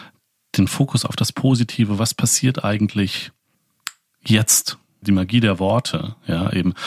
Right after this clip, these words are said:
auch welche Wortwahl du als Nachrichtensprecherin von Logo wählst, ja,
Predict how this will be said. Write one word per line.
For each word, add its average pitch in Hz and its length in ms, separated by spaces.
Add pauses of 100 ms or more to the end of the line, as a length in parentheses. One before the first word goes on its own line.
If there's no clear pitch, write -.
(180)
auch 87 180
welche 90 340
Wortwahl 92 960
du 127 240
als 98 240
Nachrichtensprecherin 95 1300
von 90 240
Logo 92 640
wählst, 87 600
ja, 90 160